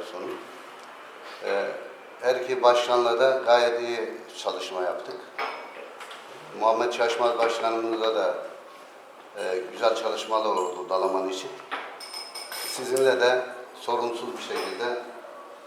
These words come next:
bir beş yılı inşallah tamamlıyoruz. Belediye çalışanlarımızla hiçbir sorunumuz olmadı. Ee, istemeyerek de olsa kalplerini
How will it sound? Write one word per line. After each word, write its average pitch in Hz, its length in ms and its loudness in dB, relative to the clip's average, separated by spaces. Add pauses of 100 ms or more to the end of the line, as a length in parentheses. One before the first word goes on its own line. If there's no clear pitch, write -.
(180)
bir 113 160 -6
beş 117 200 -2
yılı 113 320 -2
inşallah 101 420 0
tamamlıyoruz. 110 680 2 (1300)
Belediye 123 400 0
çalışanlarımızla 127 1160 2 (880)
hiçbir 131 300 -12
sorunumuz 127 520 2
olmadı. 127 400 0 (960)
Ee, 98 80 -6 (1300)
istemeyerek 123 680 2
de 120 40 -2
olsa 117 360 0
kalplerini 113 480 4